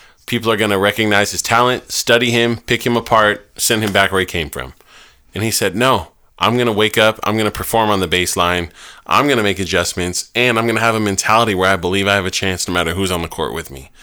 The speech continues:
Did it bite him in the ass against Djokovic? Yes. But everywhere else he went, it made a difference.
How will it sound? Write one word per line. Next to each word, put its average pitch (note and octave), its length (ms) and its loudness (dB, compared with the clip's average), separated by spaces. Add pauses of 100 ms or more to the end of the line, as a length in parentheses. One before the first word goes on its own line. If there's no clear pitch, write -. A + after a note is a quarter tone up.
(520)
Did F2 160 -2
it E2 80 -4
bite F2+ 180 2
him G2 60 -2
in F#2+ 80 -2
the F#2+ 100 0
ass F2+ 280 0
against E2+ 320 -8
Djokovic? C3 480 -2
Yes. - 460 -2 (460)
But F2 420 2 (180)
everywhere A#2+ 560 4
else G#2+ 260 4
he A2 140 -2
went, G2 420 0
it F#2+ 140 -4
made G2 180 -2
a F2+ 60 -4
difference. D#2+ 640 -4